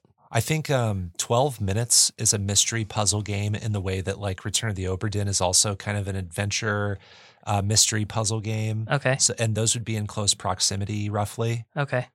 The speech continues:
Speaker 1: So I, that's the only thing keeping me from picking Obra Dinn.
Speaker 2: Okay.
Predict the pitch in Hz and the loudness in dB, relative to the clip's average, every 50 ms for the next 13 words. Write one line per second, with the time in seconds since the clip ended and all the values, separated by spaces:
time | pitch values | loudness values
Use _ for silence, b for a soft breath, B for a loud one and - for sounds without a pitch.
0 | _ _ - - 98 98 101 101 92 - - _ _ - 107 113 - - - 113 | _ _ -6 -2 -2 -2 -2 -2 -4 -6 -10 _ _ -4 0 0 2 2 2 2
1 | 104 110 104 - 113 104 101 - - 101 98 98 95 98 95 - 92 92 - - | 2 2 0 0 -2 -2 -2 -2 -4 -4 -4 -2 -2 -2 -2 -4 -6 -6 -4 -6
2 | 107 101 - 92 92 92 92 90 - - _ - 110 104 92 95 90 78 85 - | -6 -6 -6 -8 -6 -6 -8 -10 -12 -16 _ -6 -6 -4 -4 -4 -6 -6 -8 -10
3 | - - - 107 - - 151 143 - 123 - | -10 -12 -14 -14 -4 -2 -2 0 0 -4 -6